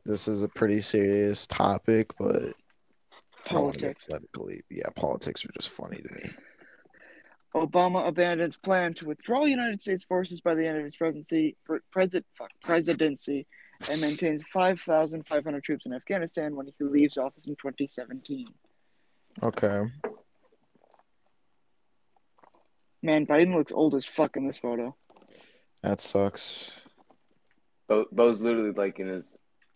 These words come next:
Speaker 3: late seventies, dude.
Speaker 2: I think at this point it's, he's in his eighties.
Speaker 3: He's pretty much a fossil at this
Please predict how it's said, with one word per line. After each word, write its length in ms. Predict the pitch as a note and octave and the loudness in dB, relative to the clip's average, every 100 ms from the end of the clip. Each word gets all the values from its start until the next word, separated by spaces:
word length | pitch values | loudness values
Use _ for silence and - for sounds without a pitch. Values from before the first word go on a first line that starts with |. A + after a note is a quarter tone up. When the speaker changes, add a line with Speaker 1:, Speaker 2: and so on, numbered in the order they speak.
| _ | _
Speaker 3:
late 280 | F#2 F#2 - | -4 -4 -4
seventies, 540 | F#2 F2 E2 D#2+ D#2 - | -6 -6 -8 -10 -12 -12
dude. 200 | D#2+ D#2 _ _ _ _ - _ _ _ _ - | -12 -12 _ _ _ _ -20 _ _ _ _ -10
Speaker 2:
I 60 | |
think 180 | E3 F3 | -4 2
at 80 | F3 | 2
this 160 | D3+ - | 2 2
point 200 | D3 C3+ | 0 0
it's, 120 | - | -2
he's 220 | C#3+ C#3 | -4 -2
in 100 | C3+ | -2
his 140 | B2 | -2
eighties. 340 | C3 B2+ C3 - _ _ _ _ _ _ _ _ _ _ _ _ _ _ _ _ _ _ _ _ _ _ _ _ _ _ _ _ _ _ _ _ _ _ _ _ _ _ _ _ _ _ _ - | 0 0 0 -4 _ _ _ _ _ _ _ _ _ _ _ _ _ _ _ _ _ _ _ _ _ _ _ _ _ _ _ _ _ _ _ _ _ _ _ _ _ _ _ _ _ _ _ -8
Speaker 3:
He's 140 | A2+ | -6
pretty 220 | - D#3 | 2 4
much 180 | D3+ C3 | 4 2
a 60 | A2 | 0
fossil 440 | - F#2+ F2 - | 2 2 2 -2
at 80 | E2+ | -8
this 120 | - | -10